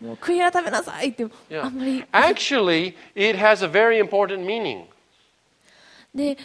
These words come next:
Speaker 1: まあ、実際のところ、そんな重要な、
Speaker 2: It has an important
Speaker 1: 重大な、
Speaker 2: meaning.
Speaker 1: 重大な意味がないんです。
Speaker 2: The meaning is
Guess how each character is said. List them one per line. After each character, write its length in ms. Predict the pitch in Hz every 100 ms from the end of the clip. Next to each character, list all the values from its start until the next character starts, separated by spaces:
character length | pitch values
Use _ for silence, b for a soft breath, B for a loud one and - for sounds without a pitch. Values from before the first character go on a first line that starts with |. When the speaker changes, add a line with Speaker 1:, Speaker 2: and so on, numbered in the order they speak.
| B _
Speaker 1:
ま 100 | 302
あ、 60 |
実 300 | 214 302 - 440
際 120 | 453
の 80 | 480
と 120 | 508
こ 100 | 480
ろ、 200 | 494 480
そ 180 | 466 480
ん 40 | 480
な 20 | 480 - 285
重 120 | 403
要 380 | 466 494 494 427
な、 280 | 226 185 - _ _ -
Speaker 2:
It 80 | 147
has 160 | 156 139
an 140 | 131
important 20 | - 392
Speaker 1:
重 40 |
大 220 | 381 - 294
な、 80 |
Speaker 2:
meaning. 120 | 247 - _ _ _ _ _ _ _ _ _ 202
Speaker 1:
重 160 | - 349
大 180 | 403 392
な 80 | 247
意 120 | 240
味 100 | 214
が 220 | 185 185 - -
な 100 | 214
い 60 | 240
ん 40 |
で 80 | 160
す。 40 |
Speaker 2:
The 80 | 190
meaning 760 | 302 320 302 262 208 190 220 226
is 240 | - -